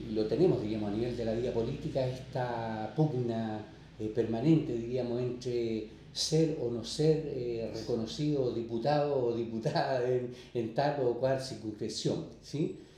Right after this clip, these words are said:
Yo creo que ese tipo de poder que en el fondo no genera movimiento,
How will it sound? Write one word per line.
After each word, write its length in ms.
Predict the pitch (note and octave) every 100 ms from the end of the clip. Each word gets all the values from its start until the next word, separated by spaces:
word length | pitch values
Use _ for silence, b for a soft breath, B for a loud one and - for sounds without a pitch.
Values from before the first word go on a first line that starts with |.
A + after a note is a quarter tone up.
| B -
Yo 100 | D#3
creo 160 | F#3 F#3
que 60 |
ese 180 | F#3 F#3+
tipo 280 | F3+ F#3 F#3+
de 100 | F3
poder 400 | D3+ D3+ F#3 F3
que 100 | D#3+
en 80 | D3
el 80 | C3
fondo 420 | E3+ E3 D3+ C#3
no 220 | C#3 D#3
genera 460 | - C3 D#3 D#3+ C3
movimiento, 760 | B2+ B2 C3+ A#2+ A2 - D#3